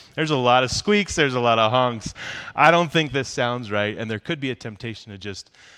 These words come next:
put it down. I think, uh, for those of us, you know, that are mature adults that have, you know, like, we've got a thing to, to make sure that we look right. There's a sense, too, of, like, "I'm not even gonna pick that up because it sounds and seems so foreign. I don't know if I could try that."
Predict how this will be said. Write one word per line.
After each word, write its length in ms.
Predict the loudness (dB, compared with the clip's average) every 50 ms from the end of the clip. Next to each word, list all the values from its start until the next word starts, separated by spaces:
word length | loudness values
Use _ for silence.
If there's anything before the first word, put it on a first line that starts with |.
| -20 _ _ _
put 160 | -12 -10 -8
it 120 | -8 -6 -6
down. 340 | -6 -6 -6 -8 -14 -20 _ _ _ _ _ -20 -20 -20 -20 -20 _ _ _ _ -2
I 100 | -2 0
think, 340 | 0 0 -2 -4 -6 -8 -6
uh, 280 | -2 0 0 0 -2
for 160 | -2 -6 -6
those 180 | -4 -4 -4 -4
of 80 | -6 -8
us, 220 | -8 -8 -8 -10
you 60 | -10
know, 180 | -8 -8 -8 -6
that 140 | -8 -8 -8
are 80 | -8
mature 360 | -10 -10 -12 -12 -12 -12 -12
adults 420 | -12 -12 -12 -12 -12 -12 -12 -14 -12
that 160 | -12 -12 -12
have, 300 | -10 -10 -10 -10 -10 -12 -14
you 80 | -14
know, 260 | -14 -12 -14 -14 -14 -16 -18 -18 -16
like, 180 | -16 -16 -14
we've 160 | -14 -16 -12 -8
got 200 | -8 -6 -6 -6
a 60 | -8
thing 360 | -10 -10 -12 -12 -12 -12 -14
to, 160 | -14 -14 -16 -16 -14
to 80 | -14 -12
make 240 | -10 -8 -10 -10 -10
sure 180 | -12 -12 -10
that 140 | -10 -10 -8
we 140 | -8 -8 -6
look 260 | -6 -8 -8 -8 -8
right. 320 | -6 -4 -4 -4 -4 -8
There's 220 | -10 -10 -10 -8 -10
a 80 | -12
sense, 340 | -14 -12 -12 -12 -12 -12 -14
too, 180 | -14 -12 -12 -12
of, 80 | -8 -6
like, 200 | -6 -6 -6 -8
"I'm 140 | -12 -12 -10
not 160 | -8 -8 -8
even 180 | -10 -10 -10
gonna 160 | -12 -12 -12 -14
pick 300 | -14 -14 -16 -16 _ -12
that 180 | -12 -10 -8
up 200 | -8 -8 -10 -10
because 280 | -16 -18 -16 -16 -16 -16
it 140 | -16 -20 -20
sounds 460 | -20 -18 -16 -16 -16 -16 -18 -18 -20
and 140 | -20 -20 -20
seems 380 | -20 -18 -16 -16 -16 -16 -16
so 220 | -16 -14 -14 -14 -16
foreign. 580 | -16 -20 _ -16 -14 -12 -12 -14 -14 -16 -18 -20 _ _ -20 -20 -20 -20 -20 -20 -20 -20 _ _ -14
I 60 | -10
don't 100 | -8 -6
know 60 | -6
if 60 | -4
I 100 | -4 -4
could 140 | -6 -6 -8
try 360 | -10 -16 -10 -8 -8 -6 -6
that." 320 | -6 -8 -10 -12 -12 -16